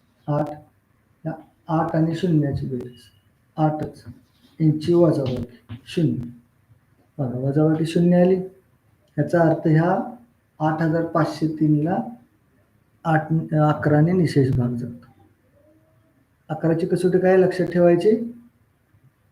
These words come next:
एकाड एक अंकाची बेरीज करायची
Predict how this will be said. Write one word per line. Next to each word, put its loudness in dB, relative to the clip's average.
एकाड 6
एक 6
अंकाची 4
बेरीज 8
करायची -2